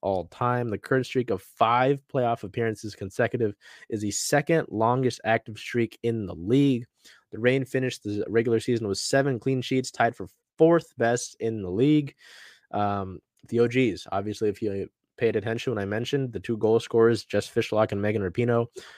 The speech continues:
both of them scored. The last time that they both scored in a game, uh, was April twenty-second, two thousand and seventeen. That was six years ago.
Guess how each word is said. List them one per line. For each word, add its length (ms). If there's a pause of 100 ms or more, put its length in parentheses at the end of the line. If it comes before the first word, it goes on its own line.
(220)
both 140
of 80
them 140
scored. 360
The 80
last 420
time 420
that 120
they 160
both 260
scored 460
in 80
a 60
game, 500 (500)
uh, 360 (460)
was 200 (140)
April 400
twenty-second, 880
two 220
thousand 560
and 160
seventeen. 960
That 100
was 120
six 520
years 300
ago. 260